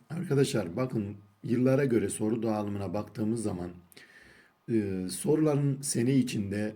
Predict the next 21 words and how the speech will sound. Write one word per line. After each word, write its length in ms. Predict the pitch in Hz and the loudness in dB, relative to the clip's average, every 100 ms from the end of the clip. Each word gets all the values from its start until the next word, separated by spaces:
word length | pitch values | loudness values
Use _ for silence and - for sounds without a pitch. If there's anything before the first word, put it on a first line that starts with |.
| - | -2
bazı 400 | 107 120 110 101 | 0 0 0 -2
senelerde 560 | - 104 95 92 87 101 | -4 -4 -4 -4 -4 -6
farklılık 580 | - 107 113 110 110 | -4 -4 0 0 0
gösterdiğini 600 | - 101 - 101 90 95 | -4 -4 -4 -4 -4 -4
görüyoruz. 360 | 90 87 85 82 | -2 -2 -2 -2
Bu 120 | 113 | -2
bazı 320 | 131 135 127 | 2 2 0
tablolarda 580 | - 120 123 127 123 117 | -2 -2 0 0 0 0
iki 220 | 113 117 | -2 -2
bin 120 | 113 107 | -2 0
yirmi, 340 | 104 110 113 | -2 -2 -2
bazılarında 460 | 110 107 104 101 104 | -2 -2 -4 -4 -6
iki 220 | 98 160 | -6 -6
bin 140 | 147 | -6
yirmi 240 | 156 104 98 | -6 -6 -4
birde 280 | 98 98 | -4 -6
gösteriliyor. 540 | 87 90 87 98 87 92 101 | -6 -6 -6 -8 -6 -6 -2
Bunun 140 | 135 | -2
hiçbir 380 | 131 139 - 117 | -2 -2 0 2
önemi 300 | 101 95 85 | 0 -4 -4
yok. 280 | 95 110 | -4 -6